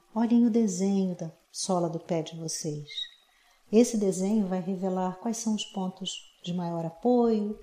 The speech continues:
quais são os pontos que não apoiam. Olhem pra isso como um retrato de vocês.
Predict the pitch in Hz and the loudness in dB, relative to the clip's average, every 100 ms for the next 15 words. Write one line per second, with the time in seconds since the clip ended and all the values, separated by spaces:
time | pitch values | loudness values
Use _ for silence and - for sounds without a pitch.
0 | - _ _ - - - 190 - 185 170 | -18 _ _ -20 -16 -8 -6 -6 -8 -8
1 | - 170 160 - - - 156 180 214 214 | -10 -10 -10 -8 -10 -8 -6 0 0 0
2 | 202 196 190 190 185 185 185 _ _ _ | -4 -2 -2 -2 -6 -8 -12 _ _ _
3 | _ _ _ 311 330 330 277 262 254 - | _ _ _ -4 -4 -4 -2 0 0 -4
4 | - 247 240 240 220 240 - 196 180 180 | -4 0 4 4 2 -2 -6 -6 -6 -8
5 | 185 170 170 175 - 165 165 160 | -12 -12 -12 -12 -12 -10 -10 -12